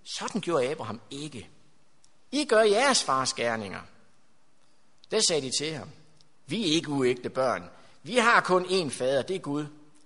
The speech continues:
Jesus sagde til dem, "Hvis Gud var jeres far, ville I elske mig. For det er fra Gud, jeg er udgået og kommet. Jeg er ikke kommet af mig selv, men det er ham, som har udsendt mig. Hvorfor forstår I ikke, hvad jeg siger?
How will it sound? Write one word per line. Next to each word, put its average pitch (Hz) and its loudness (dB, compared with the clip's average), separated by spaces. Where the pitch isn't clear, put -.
Jesus 151 -6
sagde 113 -6
til 117 -10
dem, 104 -14
"Hvis 196 -2
Gud 151 -4
var 151 -4
jeres 117 -6
far, 98 -14
ville 120 -8
I 117 -10
elske 120 -12
mig. 98 -18
For 139 -4
det 165 4
er 180 2
fra 180 2
Gud, 214 2
jeg 233 8
er 170 10
udgået 170 2
og 127 -2
kommet. 151 0
Jeg 202 4
er 262 8
ikke 285 4
kommet 247 4
af 208 4
mig 156 2
selv, 202 0
men 156 -4
det 160 -4
er 156 -6
ham, 277 0
som 220 -2
har 185 -2
udsendt 180 -4
mig. - -10
Hvorfor 262 8
forstår 233 8
I 202 6
ikke, 262 2
hvad 208 2
jeg 202 2
siger? 254 -4